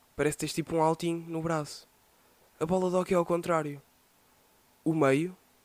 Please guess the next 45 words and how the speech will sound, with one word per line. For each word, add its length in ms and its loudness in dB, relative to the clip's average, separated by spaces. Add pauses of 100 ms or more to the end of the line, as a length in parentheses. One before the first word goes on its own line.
tá 120 2
tão 180 0
inchado 320 0
como 140 0
o 20 -6
resto, 320 -4
mas 160 -2 (440)
está 240 -2
branco. 440 -4 (180)
Tá 120 -2
como 200 -4
se 140 -6
não 140 0
tivesse 380 -10
lá 100 -8
tocado 340 -2
e 80 2
à 60 2
volta 320 -2
tá, 160 -2
fica 300 -8
tudo 180 -6
vermelho. 420 -6 (880)
Epá, 180 -2
parece 340 -4
um 40 0
autêntico 480 -4
alvo. 260 -6 (920)
Eh, 360 -2
fui 140 -4
para 280 0
a 20 -4
escola 380 0
no 100 -4
dia 160 0
a 60 -2
seguir, 280 -6
custou-me 340 -2
como 140 -10
ao 60 -6
caraças. 440 -6 (1160)
Mas 320 -2
depois 280 -6
passou. 440 -6 (160)
No, 240 -10